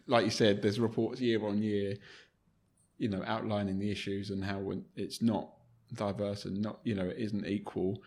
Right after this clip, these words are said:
And yet we, <laughs> yeah, the pro-, the progress against that is far slower than the rate that the reports are being published. So it's, I think, yeah, it's definitely an area where we need to see more,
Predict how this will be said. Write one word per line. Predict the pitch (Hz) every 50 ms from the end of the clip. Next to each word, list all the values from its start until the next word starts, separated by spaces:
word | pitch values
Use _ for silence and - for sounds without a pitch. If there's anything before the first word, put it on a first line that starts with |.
| - - -
And | 120 104
yet | 104 107
we, | - 131
<laughs> | 107 -
yeah, | 139 123
the | 113 117 117
pro-, | - 147 135 131 131 - - - - -
the | -
progress | 127 - 156 147 143 147 131 123 - 131
against | 117 120 120 120 110 -
that | 117 -
is | - -
far | - - 123 120 113
slower | - - 123 117 117 117
than | 110 113 113
the | 113 113
rate | 117 113 113 107 -
that | 135 - -
the | 123 120
reports | 117 113 - 135 127 - - -
are | 120
being | 107 113 104 107 123
published. | 117 127 123 - 104 104 107 117 - -
So | - 127 127
it's, | 127 - - - - - -
I | 113
think, | 107 - - - - -
yeah, | - 113 98
it's | 92 95
definitely | - 117 107 - 113 101 104
an | 101
area | 107 104 98 98 101 98
where | 98 101
we | 101 101
need | 101 98 101
to | -
see | 110 - 101 101
more, | 98 98 95 98 95